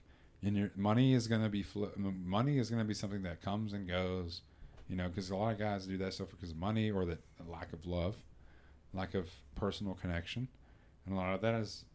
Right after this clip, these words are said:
some of that is their fault too, because they're not opening, opening themselves up to personal connection because they've been hurt before. They had parents that, you know, were abusive. They don't believe in love anymore,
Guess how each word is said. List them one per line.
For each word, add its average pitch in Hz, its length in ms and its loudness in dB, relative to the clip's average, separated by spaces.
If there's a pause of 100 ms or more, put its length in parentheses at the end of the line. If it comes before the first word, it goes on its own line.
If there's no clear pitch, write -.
(120)
some 82 260 -10
of 95 80 -2
that 117 200 0
is 113 120 -4
their 131 180 -2
fault 85 320 -8
too, 156 280 -2 (460)
because 101 240 0
they're 104 120 4
not 110 200 0
opening, 107 520 4 (200)
opening 104 380 2
themselves 92 460 -2
up 92 260 -2
to 131 320 0 (540)
personal 95 320 0
connection 87 400 -4
because 87 240 -6
they've 87 160 -2
been 82 120 -6
hurt 95 320 0
before. 85 540 -4 (400)
They 90 80 -2
had 87 180 -2 (140)
parents 95 480 -2
that, 87 220 -6 (440)
you 90 100 -4
know, 82 100 -4
were 87 180 -2
abusive. 87 680 -2 (420)
They 90 80 -4
don't 95 160 0
believe 90 500 0
in 85 240 -2
love 90 240 -2
anymore, 87 640 0